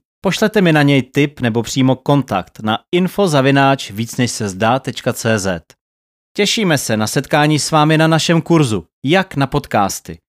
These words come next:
kde se dozvíte, jakou zvolit techniku, jak nahrávat, střihat nebo si založit podcast vlastní. Přihlašte se k odběru našeho podcast kanálu Víc než se zdá na Spotify, Apple i Google Podcasts.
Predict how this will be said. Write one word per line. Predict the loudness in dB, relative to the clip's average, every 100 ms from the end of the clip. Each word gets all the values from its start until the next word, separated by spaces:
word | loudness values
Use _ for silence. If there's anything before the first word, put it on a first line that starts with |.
| _ -6
kde | -4
se | 0
dozvíte, | 0 2 0 0
jakou | 0 2 0
zvolit | 0 0 -2 -4
techniku, | -2 -2 0 -2 0 0 0
jak | -2 0
nahrávat, | 0 2 2 2 0 -2
střihat | -6 0 2 2 0 _ -8
nebo | -4 -2
si | 0
založit | 2 2 2 -2
podcast | -6 -8 -2 -2 -2 -2
vlastní. | -2 -2 -6 -4 -4 -8 _ _ _ _ _ -4
Přihlašte | 2 4 4 2 -2
se | -2 -6
k | -6
odběru | -6 0 2 2
našeho | 0 0 -2
podcast | 0 -4 -2 0 0 -2
kanálu | 0 4 4 2
Víc | 2 0 -2 -2
než | -4 0
se | -2
zdá | 0 2 0 0
na | -6 -8
Spotify, | -6 -4 -2 0 2 2 0 -2
Apple | -2 -2 -2
i | -4
Google | -2 -2 0 0
Podcasts. | -2 -2 0 0 0 -10